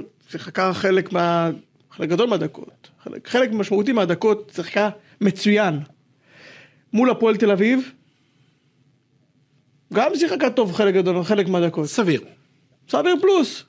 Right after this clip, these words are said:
Speaker 2: זה
Speaker 1: משחק
Speaker 2: לא היה
Speaker 1: חו-
Speaker 2: משחק כדורסל גדול
Speaker 1: כן,
Speaker 2: באופן כללי,
Speaker 1: אבל,
Speaker 2: אבל
Speaker 1: אבל
Speaker 2: לא
Speaker 1: הייתה
Speaker 2: חשוב.
Speaker 1: בשליטה, הובילה כבר בזה. אז ה-, היכולת היא עדיין לא יכולת של משבר. אני חושב שההפסדים והמצב המנטלי ש-,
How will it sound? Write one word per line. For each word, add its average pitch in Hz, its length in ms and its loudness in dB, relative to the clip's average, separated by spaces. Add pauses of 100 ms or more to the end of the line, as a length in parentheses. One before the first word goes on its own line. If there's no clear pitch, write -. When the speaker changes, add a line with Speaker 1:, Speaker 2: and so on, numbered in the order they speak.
Speaker 2:
זה 208 80 -2
Speaker 1:
משחק 196 220 0
Speaker 2:
לא 190 120 2
היה 196 160 2
Speaker 1:
חו- 190 60 2
Speaker 2:
משחק 170 360 -2
כדורסל 160 340 -2
גדול 151 360 0
Speaker 1:
כן, 254 60 2 (120)
Speaker 2:
באופן 156 140 -2
כללי, 160 260 0
Speaker 1:
אבל, 147 220 2
Speaker 2:
אבל - 140 0
Speaker 1:
אבל - 80 -2
Speaker 2:
לא 392 60 0
Speaker 1:
הייתה 415 120 2
Speaker 2:
חשוב. 523 200 0
Speaker 1:
בשליטה, 254 260 0
הובילה 311 420 2
כבר 285 220 0
בזה. 165 300 -2 (540)
אז 180 260 2 (260)
ה-, 180 480 0
היכולת 277 960 0 (920)
היא 214 200 2
עדיין 247 600 2
לא 254 160 2
יכולת 220 420 2
של 185 120 -2
משבר. 170 420 0
אני 294 60 0 (720)
חושב 208 140 -2
שההפסדים 208 760 2
והמצב 208 420 0
המנטלי 226 480 2
ש-, 180 80 -2